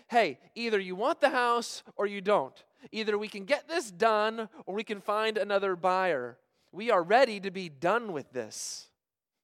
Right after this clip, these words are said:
Thankfully, we made it happen, and they bought the house, and the rest is history.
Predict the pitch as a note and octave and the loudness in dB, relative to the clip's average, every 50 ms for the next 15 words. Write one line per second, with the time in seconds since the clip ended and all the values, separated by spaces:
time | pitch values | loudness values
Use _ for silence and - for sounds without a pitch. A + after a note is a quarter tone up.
0 | _ _ _ _ _ _ _ _ _ _ _ _ _ _ _ _ _ _ _ _ | _ _ _ _ _ _ _ _ _ _ _ _ _ _ _ _ _ _ _ _
1 | _ _ _ _ _ _ _ - D#3+ F3+ G3 F#3+ _ - B2 A#2 A#2 A#2+ A#2+ B2 | _ _ _ _ _ _ _ -8 -8 -8 -8 -14 _ -14 -14 -12 -12 -14 -14 -16
2 | A#2+ B2 B2+ B2+ C3 B2 A#2+ _ _ _ D#3+ D#3+ D#3 E3 D#3+ _ A#2 G#2+ A#2 C3 | -16 -14 -12 -12 -10 -12 -12 _ _ _ -8 -6 -6 -8 -8 _ -18 -18 -18 _
3 | D3 E3+ _ _ _ _ _ _ _ _ _ _ _ _ _ _ - A#2+ A#2+ A#2 | _ _ _ _ _ _ _ _ _ _ _ _ _ _ _ _ -14 -12 -12 -12
4 | A2+ A2+ A2 _ _ _ _ _ _ _ _ _ _ _ A#2 A#2 A#2 B2+ D3 E3 | -14 -16 _ _ _ _ _ _ _ _ _ _ _ _ -14 -14 -8 -4 -4 -4
5 | E3+ _ - A#2 A2+ A2+ - G3 F#3 A2+ - - - - - - _ _ _ _ | -4 _ -8 -10 -10 -10 -16 -16 -18 -20 -20 -20 -20 -20 -20 -20 _ _ _ _
6 | _ _ _ _ _ _ _ _ _ _ _ _ _ _ _ _ - B2 B2+ C3 | _ _ _ _ _ _ _ _ _ _ _ _ _ _ _ _ -14 -12 -12 -8
7 | B2 C#3+ D3 D3+ _ - B2+ - - F#3+ F3+ - - F#2+ G2+ G#2+ G#2+ | -6 -6 -6 -6 _ -16 -16 -14 -14 -16 -16 -16 -20 -20 -20 -20 -20